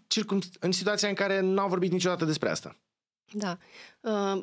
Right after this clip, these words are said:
Speaker 2: dacă nu am vorbit niciodată despre asta, primul lucru pe care l-aș face ar fi să vorbesc cu ei despre, uh, autoexplorare, dacă au făcut asta. Pentru că este imposibil să vorbesc cu partenerul meu despre ceva ce eu nu cunosc la mine.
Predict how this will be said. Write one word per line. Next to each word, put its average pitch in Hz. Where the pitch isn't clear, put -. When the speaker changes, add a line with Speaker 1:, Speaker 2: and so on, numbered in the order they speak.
Speaker 2:
dacă 208
nu 214
am 240
vorbit 214
niciodată 208
despre 190
asta, 208
primul 202
lucru 196
pe 185
care 180
l-aș 190
face 208
ar 208
fi -
să -
vorbesc 208
cu 214
ei 208
despre, 214
uh, 208
autoexplorare, 202
dacă 190
au 180
făcut -
asta. -
Pentru 190
că 180
este 180
imposibil 196
să 190
vorbesc 180
cu -
partenerul 170
meu 170
despre 165
ceva 170
ce 170
eu 175
nu 175
cunosc 160
la 156
mine. 156